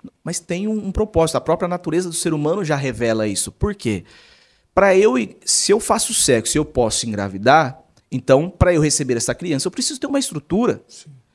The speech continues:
Speaker 1: Uma estrutura onde um casal está junto,
Speaker 2: Uhum.
Speaker 1: es-, tem uma casa pra receber essa criança, tem uma cama pra receber essa criança,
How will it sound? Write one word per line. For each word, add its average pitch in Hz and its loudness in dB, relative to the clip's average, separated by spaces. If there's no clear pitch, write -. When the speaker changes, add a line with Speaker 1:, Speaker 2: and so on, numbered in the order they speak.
Speaker 1:
Uma 185 0
estrutura 143 2
onde 135 2
um 113 -2
casal 117 2
está 165 -2
junto, 123 -4
Speaker 2:
Uhum. 233 -10
Speaker 1:
es-, 113 -8
tem 127 2
uma 117 2
casa 143 0
pra 208 2
receber 196 0
essa 185 -6
criança, 160 -6
tem 120 -4
uma 110 -4
cama 185 -2
pra 196 -2
receber 175 -2
essa 156 -4
criança, 139 -6